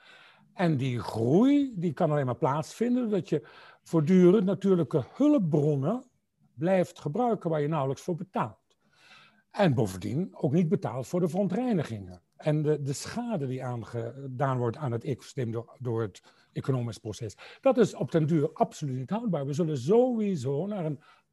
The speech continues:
andere economie toe moeten, een ecologische economie. Die, ehm, die uiteindelijk zijn, dat,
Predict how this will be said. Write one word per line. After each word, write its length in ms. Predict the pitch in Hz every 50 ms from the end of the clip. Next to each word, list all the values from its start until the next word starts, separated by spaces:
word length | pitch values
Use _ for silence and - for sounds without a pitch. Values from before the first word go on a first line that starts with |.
| _
andere 400 | - 208 196 202 202 190 156 160
economie 580 | - 170 143 - - 139 135 135 139 143 123 - -
toe 140 | 143 123
moeten, 360 | 117 117 123 110 98 - 185 208
een 180 | 220 190 185 - - - - _
ecologische 720 | - 156 - - 139 131 131 131 135 - - 170 - - 240
economie. 580 | 262 247 214 - 202 180 160 135 120 98 87 _ _ _ _ - - - - _ _ -
Die, 340 | - 156 165 151 147 147 143
ehm, 200 | 135 123 123 135
die 500 | 156 170 156 131 156 139 123 127 151 -
uiteindelijk 640 | 180 - - 202 175 127 127 151 147 127 135 135 -
zijn, 240 | - - 156 131 113
dat, 120 | 120 120